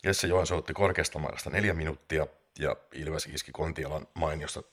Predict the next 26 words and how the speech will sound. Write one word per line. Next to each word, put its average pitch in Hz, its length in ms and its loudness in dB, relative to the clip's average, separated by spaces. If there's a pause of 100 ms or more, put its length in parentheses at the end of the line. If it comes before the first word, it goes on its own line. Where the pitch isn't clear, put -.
siirrosta 90 380 0
pakin 85 300 0
kautta 76 300 0
sisään 76 460 0 (340)
kolme 76 300 0
nolla. 71 440 -2 (760)
Tässä 85 240 4
oli 78 100 2
kyllä 82 180 2
hyvä 78 160 2
tilanne, 78 320 0
kun - 140 -10
Tuulola 87 400 2
piti 76 280 -2
itsensä 76 320 -4
niin 80 260 -2
väkevästi 76 420 0
siinä - 200 -6
maalilla, 98 440 8
että 82 180 -2
se 82 120 2
Ässien 82 420 4
laakso 80 380 -2
ei 76 120 2
saanut 78 340 2
mitään, 82 420 6